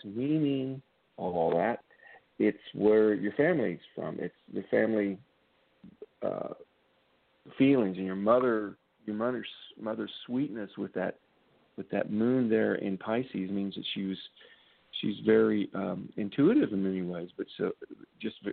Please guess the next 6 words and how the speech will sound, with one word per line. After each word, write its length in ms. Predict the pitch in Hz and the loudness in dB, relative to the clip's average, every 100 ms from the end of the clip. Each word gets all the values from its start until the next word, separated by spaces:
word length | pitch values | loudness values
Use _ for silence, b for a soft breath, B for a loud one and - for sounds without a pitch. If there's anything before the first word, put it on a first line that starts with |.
| - | -2
and, 240 | 101 95 - | 0 0 -6
and 160 | 98 95 | -8 2
very 220 | 113 127 - | 4 4 4
deeply 460 | 113 123 - 104 95 | 4 4 4 4 4
emotional, 640 | 95 98 - 95 - - _ _ - _ _ _ | 4 0 0 -6 -6 -10 _ _ -8 _ _ _
uh, 320 | - 143 - | -10 -8 -8